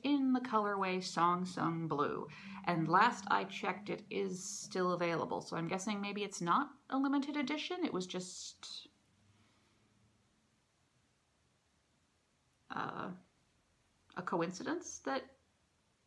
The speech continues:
I mean, it's obviously a Neil Diamond reference, but I, I, I think it's perhaps a coincidence that this showed up around the time he announced his retirement. I don't know.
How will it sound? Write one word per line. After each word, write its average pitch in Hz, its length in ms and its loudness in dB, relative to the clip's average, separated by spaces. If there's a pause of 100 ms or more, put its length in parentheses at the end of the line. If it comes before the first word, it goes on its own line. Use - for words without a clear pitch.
I 226 60 6
mean, 220 160 2
it's 240 180 4
obviously 220 600 8
a 175 60 2
Neil 170 220 0
Diamond 180 380 2
reference, 180 500 -2 (1300)
but 196 160 6
I, 165 320 6
I, 151 340 0
I - 140 -2
think 156 220 -6
it's - 380 -12 (100)
perhaps 165 380 0
a 156 40 -6
coincidence - 800 -6
that - 220 -10 (420)
this - 480 -10 (100)
showed - 360 -4
up - 160 -4
around - 300 0
the - 60 -6
time - 280 -10
he - 80 -6
announced - 300 -8
his - 140 -10
retirement. - 520 -4 (120)
I 247 360 8
don't - 380 -4
know. - 360 -8